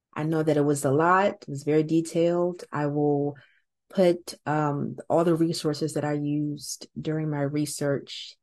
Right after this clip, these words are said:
in the comment section below if you guys wanna continue to research and dive a little further, or check out some of the articles that I did read, um, during my journey into learning and discovering about this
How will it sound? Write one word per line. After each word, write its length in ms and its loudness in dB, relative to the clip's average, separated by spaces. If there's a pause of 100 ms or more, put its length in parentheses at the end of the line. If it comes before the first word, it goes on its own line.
(120)
in 120 -4
the 80 -6
comment 400 -6
section 400 -6
below 560 -2
if 160 -8
you 80 -6
guys 280 -6
wanna 160 -6
continue 500 -6
to 160 -12
research 680 -4
and 180 -4
dive 200 -2
a 60 -2
little 180 -2
further, 680 0 (460)
or 560 4 (460)
check 260 0
out 160 2
some 200 -2
of 100 -2
the 120 0
articles 500 -2
that 100 -2
I 80 -2
did 260 -4
read, 540 -4
um, 560 -8 (360)
during 280 -4
my 120 0
journey 440 0
into 460 -4
learning 380 -2
and 60 -4
discovering 560 -6
about 320 -8
this 400 -8